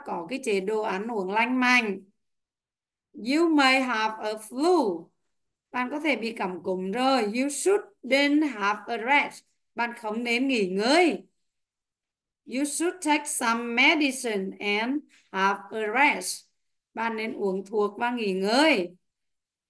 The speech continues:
"And I think you shouldn't stay at home." Tôi nghĩ là bạn không nên ở nhà. Đó, và trong câu này thì chúng ta phải chọn là C chứ.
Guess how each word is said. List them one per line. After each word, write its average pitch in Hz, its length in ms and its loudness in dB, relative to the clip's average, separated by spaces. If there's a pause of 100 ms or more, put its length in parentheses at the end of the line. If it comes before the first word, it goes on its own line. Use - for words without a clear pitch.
(120)
"And 220 540 -2 (180)
I 220 240 -2 (140)
think 349 320 6
you 254 120 4
shouldn't 240 440 -2
stay 214 360 -4
at 208 220 -4
home." 262 440 2
Tôi 208 80 -6
nghĩ 220 200 -2
là 196 80 -2
bạn 196 220 -4
không 196 200 -8
nên 196 140 -2
ở 202 100 -4
nhà. 214 520 0 (420)
Đó, 226 400 0
và 277 180 2
trong 240 180 -4
câu 247 160 -4
này 269 200 0
thì 285 140 -4
chúng 202 120 -6
ta 214 80 -6
phải 220 180 -6
chọn 233 180 -4
là 240 100 -2
C - 160 -2 (260)
chứ. 339 240 0